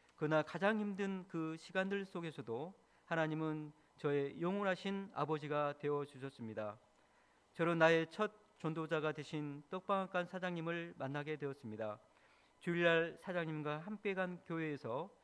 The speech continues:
예배 드리는 시간은 너무나 좋았습니다. 그 고등학교를 다니면서 새벽에 신문을 돌리는 일을 했는데 그곳에서도 신실한 크리스찬이면서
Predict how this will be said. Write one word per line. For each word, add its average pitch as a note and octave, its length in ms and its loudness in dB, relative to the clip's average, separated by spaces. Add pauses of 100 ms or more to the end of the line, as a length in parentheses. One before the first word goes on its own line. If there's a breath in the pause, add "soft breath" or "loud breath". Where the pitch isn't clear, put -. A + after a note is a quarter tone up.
(160 soft breath)
예배 D3+ 220 -2
드리는 D3 400 -2
시간은 C3+ 480 -4
너무나 E3+ 400 0
좋았습니다. A2 720 -6 (640 soft breath)
그 D#3+ 220 0
고등학교를 D3+ 600 2
다니면서 C#3+ 640 -4 (140)
새벽에 D#3 320 -4
신문을 G3 460 -2
돌리는 D3 400 -2
일을 C3+ 220 -2
했는데 B2+ 460 -4 (440 loud breath)
그곳에서도 D3+ 800 -2
신실한 F#3+ 600 -2 (320 loud breath)
크리스찬이면서 D#3 800 -2